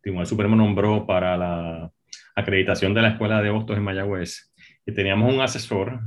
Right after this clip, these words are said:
que era el decano White, que era la persona que había dirigido la, las acreditaciones del A B A por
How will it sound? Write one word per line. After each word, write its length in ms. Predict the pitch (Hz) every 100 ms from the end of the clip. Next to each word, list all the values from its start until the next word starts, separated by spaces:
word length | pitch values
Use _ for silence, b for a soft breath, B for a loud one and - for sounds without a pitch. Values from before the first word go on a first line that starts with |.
| 101
que 140 | 95 92
era 320 | 101 101 101
el 220 | 92 87
decano 360 | 90 90 101 107
White, 440 | 113 101 92 - - _ b b b _
que 100 | 101
era 100 | 107
la 120 | 117
persona 400 | 117 123 123 123
que 80 | 107
había 840 | 101 101 110 113 107 95 82 -
dirigido 840 | - 95 110 107 123 139 110 101 -
la, 640 | 101 98 95 92 87 85 -
las 220 | 90 92
acreditaciones 500 | 92 92 90 95 104
del 140 | 113
A 80 | 117
B 200 | 117 110
A 80 | 117
por 280 | 107 90